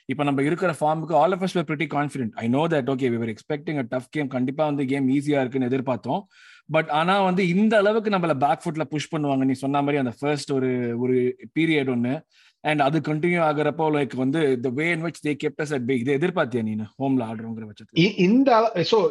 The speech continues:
Speaker 2: it, uh, again, let us, uh, you know, quantify all of this. அவங்க என்னதான் நம்மள வந்து பேக் ஃபுட்ல வச்சிருந்தாலும் அவங்க ரொம்பலாம் கிரியேட்லாம் பண்ணல சான்ஸ்லாம். அவங்க
Speaker 1: ம்,
Speaker 2: வந்து
Speaker 1: ம்.
Speaker 2: சும்மா நம்ம ஒரு twenty twenty ஆர்சனல்
Speaker 1: நம்மளையும்
Speaker 2: first
Speaker 1: கிரியேட் பண்ண விடலையே ஃபர்ஸ்ட் ஒரு இனிஷியல்
Speaker 2: இல்ல,
Speaker 1: பீரியட்.
Speaker 2: அதுதான் ஃபர்ஸ்ட் ஃபுல் சீசன் under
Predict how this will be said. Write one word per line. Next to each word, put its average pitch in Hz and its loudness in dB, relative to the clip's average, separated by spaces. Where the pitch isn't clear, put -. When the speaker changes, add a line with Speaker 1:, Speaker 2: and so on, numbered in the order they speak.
Speaker 2:
it, 143 -2
uh, 120 -6
again, 143 0
let 131 0
us, 165 -2
uh, 117 -6
you 117 -4
know, 113 0
quantify 151 0
all 120 -2
of 113 -10
this. 110 -16
அவங்க 120 4
என்னதான் 160 4
நம்மள 175 2
வந்து 147 0
பேக் 151 -2
ஃபுட்ல 143 -6
வச்சிருந்தாலும் 139 -4
அவங்க 127 -2
ரொம்பலாம் 165 -2
கிரியேட்லாம் 165 -4
பண்ணல 120 -6
சான்ஸ்லாம். 113 -8
அவங்க 120 2
Speaker 1:
ம், 123 4
Speaker 2:
வந்து 143 2
Speaker 1:
ம். 180 2
Speaker 2:
சும்மா 160 0
நம்ம 143 -2
ஒரு 127 2
twenty 156 -4
twenty 156 -4
ஆர்சனல் 143 -6
Speaker 1:
நம்மளையும் 143 2
Speaker 2:
first 185 2
Speaker 1:
கிரியேட் 185 2
பண்ண 160 2
விடலையே 143 2
ஃபர்ஸ்ட் 120 -6
ஒரு 127 2
இனிஷியல் 127 -2
Speaker 2:
இல்ல, 233 4
Speaker 1:
பீரியட். 170 0
Speaker 2:
அதுதான் 151 -4
ஃபர்ஸ்ட் 190 -2
ஃபுல் 170 -4
சீசன் 185 -4
under 160 -2